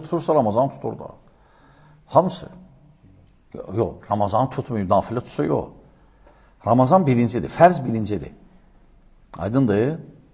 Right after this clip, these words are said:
Fərz birincidir, sonra nafilə də, nafilələr, e, başqa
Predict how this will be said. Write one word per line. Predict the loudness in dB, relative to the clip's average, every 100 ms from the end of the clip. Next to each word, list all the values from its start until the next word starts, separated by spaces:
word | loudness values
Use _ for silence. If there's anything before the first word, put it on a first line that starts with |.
| _ _ -16
Fərz | 4 4 6 0
birincidir, | -2 -2 -4 -2
sonra | 4 6 8
nafilə | 6 4 2 4
də, | 4
nafilələr, | 4 2 4 6 4 2 -8 -20 -20 _ _ -12
e, | -6 -4 -4 -4 -6 0
başqa | 0 2 6